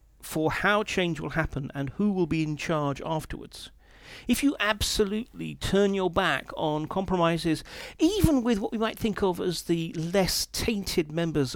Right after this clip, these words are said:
of the ancien regime, then you are basically picking one hell of a fight. Take Sobyanin. I'm sure there are a f-, lot of people who, let's say, i-, if Putin disappeared from view tomorrow,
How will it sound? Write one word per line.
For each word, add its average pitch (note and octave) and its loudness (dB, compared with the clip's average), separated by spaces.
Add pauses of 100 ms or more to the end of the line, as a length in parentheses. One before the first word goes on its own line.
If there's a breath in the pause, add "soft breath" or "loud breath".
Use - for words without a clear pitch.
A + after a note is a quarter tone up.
of C#3 -2
the C3+ -2 (120)
ancien D3 -2
regime, B2+ -6 (720 loud breath)
then G#3 4
you G#3+ 4
are G#3 2
basically F#3 -2
picking D#3+ -4
one C#3 -2
hell D3+ 0
of C3+ -2
a C3 -6
fight. - -10 (1000 loud breath)
Take F4+ 2 (180)
Sobyanin. C3+ 0 (1080 loud breath)
I'm A#3 4
sure C#4+ 0
there A3 2
are G3 2
a - 2
f-, - -6
lot A#3 4
of E4+ 0
people D3+ 0
who, C#3+ 4
let's G#3 2
say, A3 0
i-, F3 -2
if - -10
Putin A3 -2
disappeared F#3+ -2
from D3 -8
view C#3+ -4
tomorrow, D3+ 0